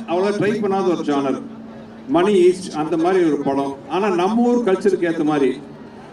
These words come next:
ஒரு பெரிய ஒரு சிட்டிலேயோ ஒரு பெரிய கேட்ஜெட்ஸ்லாம் வச்சு ஒரு அறிவுபூர்வமா இல்லாம ஒரு ஸ்மால் டைம், ஒரு சின்ன ஊர்ல ஒரு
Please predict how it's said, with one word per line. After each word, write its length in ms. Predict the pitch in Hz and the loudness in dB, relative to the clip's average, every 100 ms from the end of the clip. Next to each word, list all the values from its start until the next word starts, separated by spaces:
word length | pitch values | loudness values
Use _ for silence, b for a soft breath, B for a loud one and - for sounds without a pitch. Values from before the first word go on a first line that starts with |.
| - | 0
ஒரு 120 | 151 147 | 2 4
பெரிய 200 | 180 190 185 | 4 4 4
ஒரு 160 | 170 160 151 143 139 | 2 2 2 0 0
சிட்டிலேயோ 480 | 175 170 175 165 165 170 | -2 4 4 6 4 2
ஒரு 80 | 151 160 | 2 2
பெரிய 160 | 165 165 - - 147 | 2 0 -6 -4 -2
கேட்ஜெட்ஸ்லாம் 600 | 165 170 160 160 156 151 | 0 -2 -2 -2 0 0
வச்சு 160 | 147 160 | 0 0
ஒரு 80 | 139 | 2
அறிவுபூர்வமா 540 | 156 180 165 165 160 151 | 4 4 4 2 2 0
இல்லாம 480 | 139 139 135 123 131 139 - - - - - 160 | 0 0 0 0 -2 -4 -8 -14 -18 -12 0 2
ஒரு 100 | - - | 2 2
ஸ்மால் 340 | 175 208 208 | 2 2 2
டைம், 260 | 175 156 - - - | 0 0 -4 -6 -6
ஒரு 160 | 151 143 139 | -2 0 0
சின்ன 220 | 180 190 175 170 | 0 2 4 4
ஊர்ல 240 | 147 143 147 143 - - - | 4 0 -2 -4 -12 -14 -2
ஒரு 160 | 170 | 0